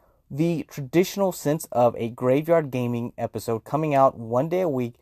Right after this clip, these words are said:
is not gonna happen anymore. Like I said, it's evolving. There could be multiple in a week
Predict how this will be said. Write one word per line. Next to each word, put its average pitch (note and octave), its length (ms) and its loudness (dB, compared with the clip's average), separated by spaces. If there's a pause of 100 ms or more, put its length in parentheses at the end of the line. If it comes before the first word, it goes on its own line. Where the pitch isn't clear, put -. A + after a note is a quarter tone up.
(460)
is D3+ 420 2
not F3 300 0
gonna C3+ 120 -2
happen B2 280 -2
anymore. F#2 300 -14 (100)
Like B2+ 180 -2
I A#2+ 60 2
said, - 220 -8
it's A#2+ 200 -8
evolving. C3+ 600 6 (360)
There B2+ 100 -2
could C3 140 -6
be A#2+ 100 -2
multiple C3+ 580 2
in B2+ 60 2
a A#2 60 0
week A2 320 -6